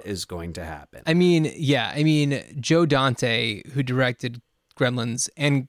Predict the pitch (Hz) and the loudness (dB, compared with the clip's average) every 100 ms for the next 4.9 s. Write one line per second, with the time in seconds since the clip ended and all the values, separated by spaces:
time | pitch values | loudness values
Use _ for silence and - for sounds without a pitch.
0 | _ - 127 123 113 - 113 - - _ | _ -4 -2 -2 -4 -4 -4 -6 -16 _
1 | _ - 120 120 123 127 139 127 127 120 | _ -8 -4 -4 -4 -2 0 2 2 -2
2 | 117 147 123 - 123 - _ - 143 131 | 0 2 2 0 -2 -4 _ -8 -4 -2
3 | 123 127 123 - - 143 190 - 180 185 | -2 -4 -6 -12 -12 -8 -8 -2 2 2
4 | 170 147 _ 143 180 - - - 156 | 2 -4 _ -2 -2 -2 -6 -6 -6